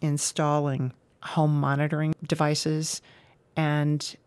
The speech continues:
the individuals that they employed to make those <laughs> installations hadn't received any training about engaging with a population that might not be as proficient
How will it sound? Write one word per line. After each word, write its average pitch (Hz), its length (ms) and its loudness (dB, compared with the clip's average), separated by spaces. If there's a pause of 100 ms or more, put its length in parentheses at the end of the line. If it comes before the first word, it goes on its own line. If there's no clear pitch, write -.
(220)
the 160 140 0
individuals 175 760 0
that 151 160 0
they 151 220 0
employed 151 560 0
to - 160 -6 (480)
make 160 300 0
those 151 200 0
<laughs> - 0 -
installations - 920 -4 (640)
hadn't 196 460 -4
received 165 420 2
any 160 220 4
training 220 640 0 (380)
about 151 560 2
engaging 165 800 2
with 147 640 -4
a 156 160 4
population 151 640 0
that - 180 -6 (340)
might 156 360 -2
not 156 220 -2
be 240 200 2
as 147 420 0 (220)
proficient 151 640 -2